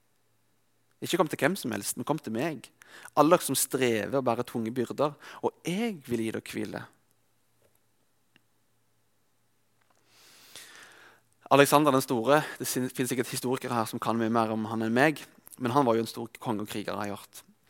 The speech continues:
Og jeg har hørt at en av de grunnene til at folk var så, likte han så godt,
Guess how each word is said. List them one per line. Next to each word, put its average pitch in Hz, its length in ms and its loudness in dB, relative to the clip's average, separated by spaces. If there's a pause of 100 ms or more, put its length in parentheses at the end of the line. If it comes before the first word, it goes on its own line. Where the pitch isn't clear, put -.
Og - 160 -12
jeg 135 80 0
har 202 60 2
hørt 185 120 0
at - 220 -12
en 190 160 0
av - 20 -4
de 160 140 2
grunnene 113 180 -2
til 139 140 -2
at - 80 -16
folk 151 240 -2
var 120 80 0
så, 147 220 0 (420)
likte - 260 -6
han 190 140 -4
så 202 80 -2
godt, - 400 -4